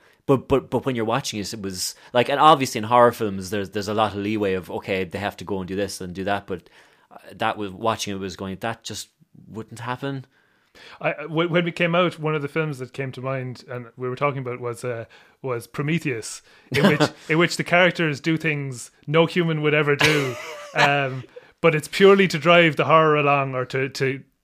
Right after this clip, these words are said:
Speaker 2: you know, if people acted sensibly, there'd be no movie.
Speaker 1: If everyone kept their helmets on,
Speaker 2: Yeah,
Speaker 1: like,
Speaker 2: yeah, oh,
Speaker 1: they'd,
Speaker 2: yeah,
Speaker 1: no,
Speaker 2: totally.
Speaker 1: they'd be grand. Like,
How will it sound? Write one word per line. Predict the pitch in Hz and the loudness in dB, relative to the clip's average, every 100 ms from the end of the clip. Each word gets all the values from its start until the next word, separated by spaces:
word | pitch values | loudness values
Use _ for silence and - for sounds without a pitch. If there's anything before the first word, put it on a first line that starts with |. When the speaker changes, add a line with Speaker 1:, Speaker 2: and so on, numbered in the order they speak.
| _ 165 | _ -6
Speaker 2:
you | |
know, | 143 | -2
if | 135 214 | -2 0
people | 208 180 | 4 6
acted | 175 - 151 | 4 2 0
sensibly, | 160 175 135 135 | 0 0 -4 -2
there'd | 135 | -2
be | 131 135 | -2 -2
no | 131 | 0
movie. | 143 139 135 | -2 0 0
Speaker 1:
If | 117 - | -2 2
everyone | 175 165 156 | 0 0 -2
kept | 170 - | -4 -2
their | 113 | 0
helmets | 131 123 110 127 | 0 0 -4 -2
on, | 117 101 87 80 _ _ _ - | -2 -4 -10 -16 _ _ _ -4
Speaker 2:
Yeah, | 175 | -2
Speaker 1:
like, | 185 170 - | -2 -6 2
Speaker 2:
yeah, | 156 190 | 2 4
oh, | 165 | 2
Speaker 1:
they'd, | 190 | 4
Speaker 2:
yeah, | 180 - - | 2 0 -10
Speaker 1:
no, | 110 107 | -8 -2
Speaker 2:
totally. | 170 143 123 | 0 -2 -6
Speaker 1:
they'd | 135 | -10
be | 113 | -10
grand. | - 90 87 - | -8 -8 -10 -16
Like, | - - - - | -18 -18 -20 -20